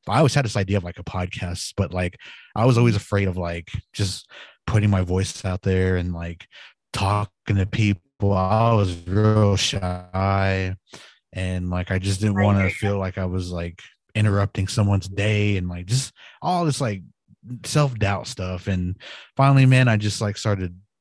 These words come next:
Speaker 1: doing YouTube and I was like, "Well, how do I do it? And then what's, like, what's,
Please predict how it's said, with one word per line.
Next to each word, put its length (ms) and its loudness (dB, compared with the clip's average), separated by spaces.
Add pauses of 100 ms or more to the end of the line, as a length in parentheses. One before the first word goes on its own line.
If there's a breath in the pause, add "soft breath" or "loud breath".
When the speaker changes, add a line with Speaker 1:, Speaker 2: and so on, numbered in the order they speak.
(100)
Speaker 1:
doing 220 0
YouTube 760 2
and 100 -6
I 80 -6
was 100 -12
like, 160 -14
"Well, 440 -2
how 160 0
do 80 -2
I 100 0
do 280 0
it? 260 -2
And 100 -6
then 220 -4
what's, 240 -2
like, 320 -4 (340)
what's, 300 -4